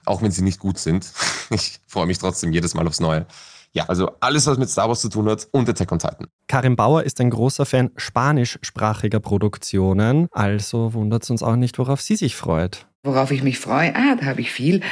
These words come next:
Speaker 3: Ich glaub zuallererst auf die, kommt aber schon heuer, glaub ich, auf die Fortsetzung von Königin des Südens,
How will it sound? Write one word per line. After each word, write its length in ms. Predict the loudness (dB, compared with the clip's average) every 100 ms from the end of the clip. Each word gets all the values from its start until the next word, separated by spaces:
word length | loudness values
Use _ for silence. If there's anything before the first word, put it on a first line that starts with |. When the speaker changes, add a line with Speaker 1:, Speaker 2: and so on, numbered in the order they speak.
| -8 -6 -4
Speaker 3:
Ich 80 |
glaub 280 | 0 -2 0
zuallererst 1000 | -2 0 2 2 0 0 2 0 -4 -2
auf 320 | 2 2 0
die, 280 | -2 0 0
kommt 260 | -2 0 2
aber 140 | 2
schon 240 | 2 0 0
heuer, 300 | 2 2 0
glaub 240 | 0 2
ich, 160 | 0 -2 -16 -16 -6
auf 140 | -4 0
die 140 | -2
Fortsetzung 560 | 2 0 0 0 0 0
von 240 | 0 -2
Königin 480 | 2 2 4 2 0
des 220 | 0 0
Südens, 440 | 2 2 2 0